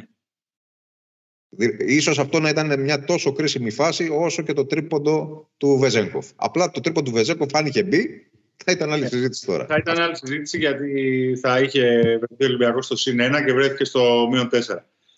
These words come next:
Speaker 2: Ε, εντάξει, νομίζω ότι αν δούμε τη μεγάλη εικόνα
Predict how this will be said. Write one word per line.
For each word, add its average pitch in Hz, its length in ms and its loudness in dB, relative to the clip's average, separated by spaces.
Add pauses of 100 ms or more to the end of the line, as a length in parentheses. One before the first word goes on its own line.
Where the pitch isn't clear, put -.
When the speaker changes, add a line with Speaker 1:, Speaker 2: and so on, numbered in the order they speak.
(260)
Speaker 2:
Ε, 113 340 2 (1300)
εντάξει, 185 600 -2 (220)
νομίζω 170 440 2
ότι 135 840 2 (1120)
αν 131 180 -2
δούμε 160 180 2
τη 165 120 0
μεγάλη 147 400 2
εικόνα 127 720 -2